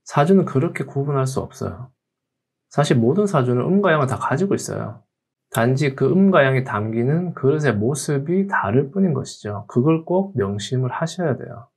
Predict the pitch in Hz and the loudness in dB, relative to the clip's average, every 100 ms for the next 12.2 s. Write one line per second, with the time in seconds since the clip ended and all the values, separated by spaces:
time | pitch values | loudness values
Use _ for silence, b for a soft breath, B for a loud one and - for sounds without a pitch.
0 | _ _ _ _ _ 131 143 139 - 113 | _ _ _ _ _ 4 4 2 0 0
1 | 147 185 190 - 113 95 104 117 101 95 | 2 0 -2 -4 -2 0 0 -2 -2 0
2 | 110 156 165 - 175 180 196 196 139 104 | 2 2 0 -2 -2 2 4 4 4 2
3 | 127 - 196 190 160 123 117 107 - 135 | -2 -2 0 2 2 2 0 -4 -2 0
4 | 98 101 120 170 180 175 107 87 95 123 | 2 0 2 2 0 -2 -2 -2 -4 -4
5 | 151 - - 101 107 _ _ _ _ _ | -4 -6 -10 -14 -16 _ _ _ _ _
6 | _ _ _ _ - 131 143 - 104 113 | _ _ _ _ 2 4 4 2 -2 -2
7 | - 139 160 196 196 _ _ - - 131 | -2 -2 0 -2 -6 _ _ -4 -2 -2
8 | 196 - 117 113 135 131 117 - 190 156 | -4 0 0 2 0 -2 -6 -2 0 0
9 | 131 120 101 110 120 107 - 123 117 123 | 0 -2 -2 -4 -6 -8 -4 -2 -2 0
10 | 190 214 220 180 127 101 - 170 131 - | 0 0 2 0 0 -4 -4 -4 -4 -6
11 | 101 117 123 98 95 107 147 160 104 - | -8 -4 -4 -2 -2 -2 0 -2 -4 -8
12 | - - | -12 -16